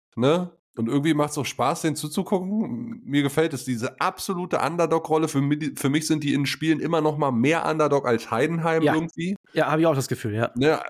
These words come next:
Speaker 1: A, vom Kader, so von der Atmosphäre, allem drum und dran. Bei Heidenheim hattest du die letzten Jahre immer schon mal das Gefühl, Mensch, die müssen doch jetzt mal hoch und die werden's schon irgendwie auch schaffen. Bei Darmstadt war das ja eine komplette Überraschung.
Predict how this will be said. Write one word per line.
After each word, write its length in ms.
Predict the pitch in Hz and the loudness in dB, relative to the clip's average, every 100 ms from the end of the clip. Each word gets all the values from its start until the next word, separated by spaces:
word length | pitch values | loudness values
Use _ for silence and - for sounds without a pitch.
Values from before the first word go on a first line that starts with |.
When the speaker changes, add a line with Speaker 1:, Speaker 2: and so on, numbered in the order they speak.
| - | -2
Speaker 1:
A, 200 | 135 147 | 0 0
vom 180 | 143 | -2
Kader, 520 | 127 - 143 160 151 135 | -4 -2 0 2 2 0
so 140 | 135 | -2
von 180 | 131 139 | -2 0
der 120 | 117 | 0
Atmosphäre, 760 | 127 135 127 - 156 170 151 | 0 -2 -2 0 2 2 2
allem 360 | 117 143 160 151 | 2 2 2 0
drum 160 | 135 143 | -4 -2
und 120 | 127 | -2
dran. 220 | 127 156 | -2 -2
Bei 160 | 143 127 | -2 -2
Heidenheim 480 | 139 156 147 143 | -2 -2 -2 -2
hattest 240 | 143 131 - | -4 -6 -4
du 40 | |
die 60 | 131 | 0
letzten 300 | 135 147 135 | 0 0 0
Jahre 300 | 135 135 135 | 2 4 2
immer 240 | 156 156 | 2 2
schon 160 | 143 131 | 2 2
mal 80 | 131 | 2
das 180 | 127 | 0
Gefühl, 260 | - - 139 | -4 2 4
Mensch, 220 | 127 131 - | 4 2 2
die 100 | 120 | 2
müssen 300 | 139 151 143 | 2 0 0
doch 140 | 127 | 0
jetzt 200 | 135 - | 0 0
mal 120 | 127 | 0
hoch 240 | 127 139 139 | 2 0 0
und 200 | 117 113 | 0 2
die 80 | |
werden's 200 | 117 131 | 2 2
schon 140 | - 113 | 0 0
irgendwie 260 | 131 120 | 0 0
auch 120 | 107 110 | -2 0
schaffen. 320 | 127 123 123 | -2 -4 0
Bei 120 | 120 | 0
Darmstadt 420 | 107 120 - 120 | 2 -2 -2 -2
war 100 | 113 | 0
das 140 | 113 123 | 0 0
ja 60 | |
eine 120 | 113 | 0
komplette 420 | 113 113 110 127 120 | 0 -2 -2 -2 0
Überraschung. 540 | 107 104 117 107 127 | 2 2 2 0 -2